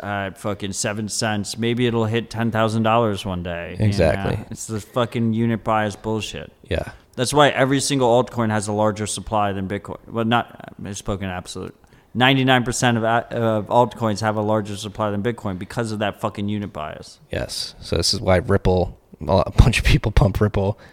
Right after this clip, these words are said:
Speaker 2: and they're like, "Ripple's gonna get to hundreds of dollars one day," not realizing that that would be a, uh, decatrillion dollar market, which
Speaker 1: Yeah,
Speaker 2: is
Speaker 1: I
Speaker 2: highly
Speaker 1: mean,
Speaker 2: un-,
Speaker 1: well,
Speaker 2: unlikely.
Speaker 1: sats are cheaper than X R P.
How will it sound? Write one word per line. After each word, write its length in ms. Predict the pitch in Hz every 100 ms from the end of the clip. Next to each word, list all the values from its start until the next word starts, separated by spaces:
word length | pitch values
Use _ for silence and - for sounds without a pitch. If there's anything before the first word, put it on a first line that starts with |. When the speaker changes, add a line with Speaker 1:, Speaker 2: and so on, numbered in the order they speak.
| - -
Speaker 2:
and 80 |
they're 100 | 101
like, 160 | 101 101
"Ripple's 240 | 135 127 120
gonna 140 | 120
get 80 | 113
to 80 | 107
hundreds 300 | 120 117 110
of 40 | 107
dollars 440 | 104 104 95 -
one 160 | 90 92
day," 240 | 85 87
not 260 | 101 104 80
realizing 520 | 101 90 87 98 95
that 80 | 92
that 140 | 87
would 100 | 95
be 460 | 95 90 - - - - - - -
a, 60 | 50
uh, 380 | 50 50 - - 110 -
decatrillion 840 | 101 95 95 - 90 90 87 85 -
dollar 260 | 101 - 73
market, 400 | - - - -
which 140 | -
Speaker 1:
Yeah, 60 | 185
Speaker 2:
is 40 |
Speaker 1:
I 60 | -
Speaker 2:
highly 220 | 104 - -
Speaker 1:
mean, 20 |
Speaker 2:
un-, 40 | 127
Speaker 1:
well, 120 | 117
Speaker 2:
unlikely. 240 | 110 107 139 143 143
Speaker 1:
sats 60 | 127
are 40 | 110
cheaper 380 | 139 131 113 98
than 160 | 98
X 200 | 90 90
R 100 | 95
P. 320 | 90 101 90